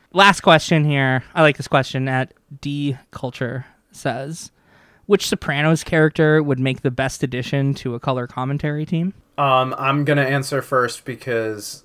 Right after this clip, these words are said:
Speaker 2: uh, unfortunately, because, um, of my deep-seated Italian racism, I have actually avoided watching The Sopranos, so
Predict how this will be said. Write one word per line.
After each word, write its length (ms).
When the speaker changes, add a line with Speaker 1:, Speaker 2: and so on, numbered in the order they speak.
Speaker 2:
uh, 420
unfortunately, 1080
because, 1000
um, 760
of 220
my 580
deep-seated 960
Italian 500
racism, 800
I 120
have 140
actually 460
avoided 460
watching 400
The 80
Sopranos, 600
so 600